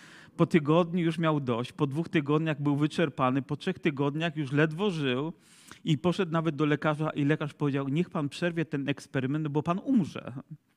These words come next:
Mówi: „Nie wytrzyma pan tego, żeby tylko i wyłącznie w ten sposób się żywić”.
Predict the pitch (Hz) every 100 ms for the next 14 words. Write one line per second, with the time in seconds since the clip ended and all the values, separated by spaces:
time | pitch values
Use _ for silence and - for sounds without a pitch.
0 | _ _ _ _ 147 170 196 208 - 330
1 | 175 - 135 131 170 175 170 160 - 220
2 | 254 226 190 175 175 190 - 180 - 165
3 | - 175 165 160 - - 147 147 147 -
4 | _ _ - 123 139 120 101 - - -